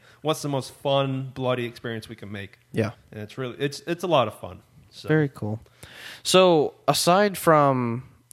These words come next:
Speaker 2: older horror movies, we did see a newer horror movie lately.
Speaker 1: We did. We did.
Speaker 2: We did. So, for the Wolfpack Movie Club homework w-, last week,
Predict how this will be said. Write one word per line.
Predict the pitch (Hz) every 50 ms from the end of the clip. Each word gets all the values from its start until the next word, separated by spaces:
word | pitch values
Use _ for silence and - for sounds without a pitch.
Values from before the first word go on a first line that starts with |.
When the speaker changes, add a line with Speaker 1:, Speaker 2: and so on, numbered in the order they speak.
| - _
Speaker 2:
older | - 127 160 190 196 175 139 117
horror | 110 - 120 110 104 104
movies, | 101 95 92 - 80 78 90 - - - - _ _ -
we | 139 156
did | 156 170 202 185 165
see | - 175 165
a | 143 131
newer | 139 160 170 151 117
horror | 123 117 98 101 104
movie | 104 101 - 101
lately. | 101 101 101 - - 87 85 120 - -
Speaker 1:
We | - 131 139
did. | 139 147 175 170 123 107 104 - _ - - -
We | 127
did. | 127 139 151 147 135 -
Speaker 2:
We | - 127 127
did. | 123 143 160 143 110 110 113 - - - _ _ _ _ -
So, | - - 160 156 147 143 135 127 120 113 90 - -
for | - - - 175 170 165 151 139 131 120 87
the | 131 135
Wolfpack | 135 139 135 - - 147 131 -
Movie | 143 135 131 127
Club | - 127 -
homework | - - 151 165 143 110 107 -
w-, | - - 120 - -
last | - 127 143 147 139 - - -
week, | 104 104 107 - -